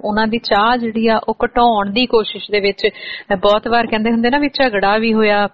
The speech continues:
ਮਤਲਬ ਉਹ ਪਿਆਰ ਦੇ ਨਾਲ ਵੀ ਜਦੋਂ ਸਮਝਾਉਣ ਦੀ ਕੋਸ਼ਿਸ਼ ਕਰਦੇ ਸੀ ਤਾਂ ਉਹਨਾਂ ਨੂੰ ਲੱਗਦਾ ਸੀਗਾ ਵੀ ਪਤਾ ਨਹੀਂ ਕਿਹੜੀ ਉਹਨਾਂ ਦੀ ਹੈ ਨਾ ਵੀ ਆਜ਼ਾਦੀ ਦੇ ਉੱਤੇ, ਅਹ, ਕੋਈ ਉਹ ਕੰਟਰੋਲ ਜਿਹੜਾ ਕਰਨ ਦੀ ਕੋਸ਼ਿਸ਼ ਕੀਤੀ ਜਾ ਰਹੀ ਆ। ਤੇ ਇਸੇ ਤਰ੍ਹਾਂ ਥੋੜ੍ਹੀ ਥੋੜ੍ਹੀ ਕਰਦਿਆਂ ਮਤਲਬ ਉਹਨਾਂ ਨੇ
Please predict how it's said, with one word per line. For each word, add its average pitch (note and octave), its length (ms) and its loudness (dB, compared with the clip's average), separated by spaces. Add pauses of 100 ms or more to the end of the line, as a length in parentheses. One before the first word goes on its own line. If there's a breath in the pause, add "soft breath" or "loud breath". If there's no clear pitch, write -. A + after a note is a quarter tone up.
(160)
ਮਤਲਬ G3+ 340 -2 (320 loud breath)
ਉਹ G#3 260 -2
ਪਿਆਰ A#3+ 360 4
ਦੇ C4+ 140 0
ਨਾਲ C4+ 220 2
ਵੀ C4+ 120 0
ਜਦੋਂ C4 180 2
ਸਮਝਾਉਣ C4 440 0
ਦੀ A#3+ 80 -4
ਕੋਸ਼ਿਸ਼ A#3 300 -4
ਕਰਦੇ B3 260 2
ਸੀ - 120 -12
ਤਾਂ C4 80 2
ਉਹਨਾਂ B3+ 200 2
ਨੂੰ C4 120 2
ਲੱਗਦਾ A#3 180 0
ਸੀਗਾ A#3 280 -2
ਵੀ A#3+ 120 -2
ਪਤਾ A#3 280 0
ਨਹੀਂ A#3+ 160 -2
ਕਿਹੜੀ A#3+ 320 0
ਉਹਨਾਂ C4 240 2
ਦੀ C4 120 2
ਹੈ C4 40 4
ਨਾ E4 140 0
ਵੀ D4+ 160 0
ਆਜ਼ਾਦੀ A3+ 520 0
ਦੇ A3+ 120 4
ਉੱਤੇ, A3 360 0 (400 soft breath)
ਅਹ, A3 180 2
ਕੋਈ A3 340 2
ਉਹ G#3 380 0 (540 loud breath)
ਕੰਟਰੋਲ G3 460 2
ਜਿਹੜਾ G#3+ 220 2
ਕਰਨ G#3 200 0
ਦੀ G#3 180 -2
ਕੋਸ਼ਿਸ਼ G#3 320 -2
ਕੀਤੀ G#3+ 260 -2
ਜਾ G#3 200 2
ਰਹੀ A#3 180 2
ਆ। A#3+ 40 2 (420 loud breath)
ਤੇ C#4 200 4
ਇਸੇ C4+ 360 0
ਤਰ੍ਹਾਂ D4+ 220 2
ਥੋੜ੍ਹੀ D4+ 380 0
ਥੋੜ੍ਹੀ D4+ 300 0
ਕਰਦਿਆਂ A#3+ 640 0
ਮਤਲਬ A#3 260 0
ਉਹਨਾਂ A#3+ 220 0
ਨੇ B3 220 0